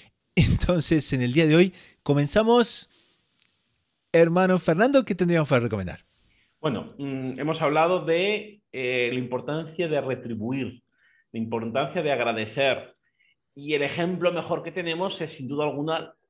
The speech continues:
Speaker 2: el alma que más recibió en la historia, que es María Santísima. En el Magnificat dice, "Lo que recibió no le sirve para ella crecer, porque ella es la pequeñez del esclavo del Señor". Y además,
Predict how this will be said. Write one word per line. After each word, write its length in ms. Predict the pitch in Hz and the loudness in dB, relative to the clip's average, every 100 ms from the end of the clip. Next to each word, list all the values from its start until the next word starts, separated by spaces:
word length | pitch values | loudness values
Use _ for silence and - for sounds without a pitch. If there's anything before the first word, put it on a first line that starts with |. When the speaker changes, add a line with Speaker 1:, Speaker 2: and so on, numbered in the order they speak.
| _ - | _ -4
Speaker 2:
el 160 | 139 | 0
alma 320 | 165 190 202 | 2 0 -2
que 120 | 196 151 | -4 -4
más 240 | 151 151 | -4 -6
recibió 760 | 147 - 117 131 175 233 - _ _ - | -10 -12 -12 -4 -4 -6 -14 _ _ -12
en 120 | 120 | -6
la 60 | 110 | -6
historia, 520 | 107 - 107 92 - _ _ _ _ | -6 -8 -8 -10 -16 _ _ _ _
que 60 | 120 | -14
es 100 | 117 | -8
María 300 | 107 110 101 | -6 -6 -8
Santísima. 520 | 95 87 - - _ _ _ _ _ _ _ _ _ | -12 -18 -20 -20 _ _ _ _ _ _ _ _ _
En 160 | 123 | -6
el 100 | 127 | -2
Magnificat 840 | 131 - 165 165 196 202 208 - _ _ _ _ _ | -2 -2 -6 -8 -4 -4 -4 -10 _ _ _ _ _
dice, 320 | 147 151 120 143 | -16 -8 -8 -2
"Lo 500 | 156 170 170 170 - | 4 4 4 -2 -2
que 100 | 160 | 0
recibió 640 | 156 160 156 139 170 233 | 0 -4 -8 -6 -2 -2
no 140 | 220 233 | -2 -2
le 120 | 220 | -4
sirve 360 | 226 233 226 196 | -6 -6 -4 -2
para 220 | 160 160 | -2 -2
ella 220 | 160 160 | -2 -4
crecer, 420 | 139 131 123 - _ _ _ _ _ _ | -8 -10 -10 -10 _ _ _ _ _ _
porque 280 | - - 139 | -16 -6 -4
ella 180 | 151 175 | -4 -6
es 100 | 175 | -4
la 200 | 151 151 | -6 -6
pequeñez 640 | 135 139 139 151 151 - | -8 -8 -6 -6 -6 -8
del 140 | 117 104 | -8 -8
esclavo 400 | 104 117 107 98 | -8 -6 -4 -4
del 100 | 98 | -8
Señor". 400 | - 95 90 - _ _ - - - | -14 -14 -14 -16 _ _ -20 -20 -8
Y 120 | 156 | -4
además, 340 | 160 156 156 | 0 -2 -4